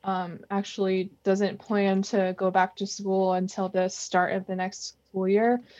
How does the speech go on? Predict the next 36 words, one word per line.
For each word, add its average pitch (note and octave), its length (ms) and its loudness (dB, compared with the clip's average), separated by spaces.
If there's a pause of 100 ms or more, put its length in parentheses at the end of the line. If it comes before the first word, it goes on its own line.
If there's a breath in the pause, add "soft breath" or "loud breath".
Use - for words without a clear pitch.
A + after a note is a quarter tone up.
(180 loud breath)
which G#3+ 180 -2
for G3+ 140 2
them F#3+ 260 4
is F#3 160 0
in F#3 180 -2
late F#3+ 300 -4
July. F#3 640 0 (320 soft breath)
So A3 220 0
they're A3 260 6
the B3 240 6
school - 260 -2
district G3 380 0
I've F#3+ 220 0
seen F#3+ 380 -4
that's F#3 280 -4
had F#3 320 -4
the F3+ 80 -8
latest F3 880 -2 (140)
reopening F#3 640 -2
date F3 500 -6 (380)
announced. F3+ 880 -2
And F3 360 -6 (220)
yeah, F#3+ 100 -2
they F#3 140 0
seem G3 260 -2
to G3+ 120 -2
be, F#3+ 340 -4 (140)
um, F3+ 420 -8 (560 soft breath)
a G3+ 80 0
rarity F3+ 520 2
in F3+ 120 0
the E3+ 80 -4
county F3 440 -4
in F#3+ 100 -2
terms G3 320 -6
of, F3 260 -2